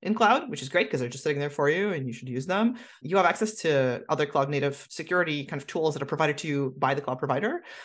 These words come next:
And then you have access to open source tools and third-party commercial tools, right? So all of these different kinds of tools can give you data about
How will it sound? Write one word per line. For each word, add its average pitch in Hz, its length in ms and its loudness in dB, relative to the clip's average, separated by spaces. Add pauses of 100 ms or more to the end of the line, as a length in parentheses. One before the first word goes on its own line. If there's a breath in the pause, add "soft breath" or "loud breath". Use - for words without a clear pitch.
(140)
And 180 80 4
then 190 80 6
you 185 80 4
have 175 80 6
access 156 320 -2
to - 160 -2
open 226 200 2
source - 200 2
tools 208 300 6
and 165 260 0
third-party 143 580 2
commercial 143 320 -2
tools, - 260 -12
right? 143 220 4 (160 loud breath)
So 190 140 0
all 254 240 6
of 233 80 2
these 214 120 2
different 190 340 -2 (100)
kinds 233 260 0
of 226 80 -2
tools 143 500 4
can 147 160 -2
give 160 160 -2
you 147 60 -2
data 151 320 6
about 139 380 2